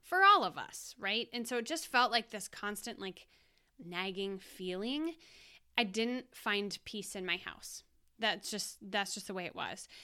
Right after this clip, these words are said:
It's so easy when you have kids to just collect and collect and collect and collect that all of a sudden you're just, you're puking things out of every drawer and cupboard,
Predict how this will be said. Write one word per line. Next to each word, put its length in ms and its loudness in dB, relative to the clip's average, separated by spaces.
It's 240 2
so 320 6
easy 280 0
when 100 0
you 80 2
have 160 0
kids 320 -2
to 160 -4
just 640 -2
collect 600 -4
and 120 -10
collect 380 -10
and 100 -12
collect 380 -12
and 100 -12
collect 540 -8
that 160 4
all 140 10
of 80 2
a 40 2
sudden 340 4
you're 120 0
just, 380 -6
you're 180 -6
puking 400 -4
things 640 0
out 120 0
of 200 -4
every 320 -2
drawer 800 0
and 200 -6
cupboard, 640 -2